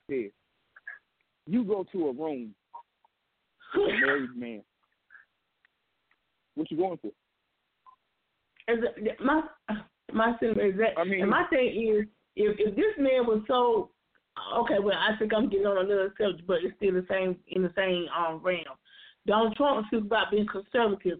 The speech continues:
Speaker 2: Conservative means you are home, you a family, uh, family value, family-based person. So why is he out here sleeping with prostitutes then?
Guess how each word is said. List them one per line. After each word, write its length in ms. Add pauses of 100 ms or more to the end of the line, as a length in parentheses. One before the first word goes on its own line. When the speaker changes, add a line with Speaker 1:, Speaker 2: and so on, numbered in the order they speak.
Speaker 2:
Conservative 580
means 300
you 140
are 100
home, 580 (500)
you 300
a 160 (120)
family, 580 (200)
uh, 320
family 280
value, 560 (140)
family-based 680 (220)
person. 260 (800)
So 120
why 400
is 160
he 160
out 160
here 220
sleeping 220
with 120
prostitutes 760
then? 300